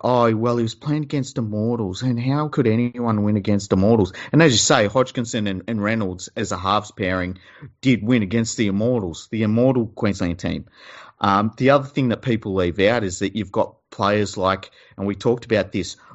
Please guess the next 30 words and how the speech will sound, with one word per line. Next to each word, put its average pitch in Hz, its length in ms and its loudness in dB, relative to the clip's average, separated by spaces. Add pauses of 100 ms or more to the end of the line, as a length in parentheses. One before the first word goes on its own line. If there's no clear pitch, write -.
Morris 101 760 0 (320)
pl-, - 200 -6
has 110 200 -6
always 95 400 0
played 90 340 -4
well 90 140 0
for - 160 -10
New 92 120 -4
South 90 300 -4
Wales. 85 260 -2 (260)
Jennings, 117 640 0 (120)
against 107 380 -2
those 92 240 -2
players, 87 340 0
always 95 300 -2
played 87 260 -4
well 90 140 -2
for - 140 -14
New 92 120 -4
South 85 320 -4
Wales. 80 260 -2 (260)
Jared 110 300 2
Hayne 110 500 -4 (280)
always 101 460 -2
played 92 340 -4
well 90 180 -2
for - 140 -16
New 92 160 -6
South 85 380 -4
Wales. 82 280 0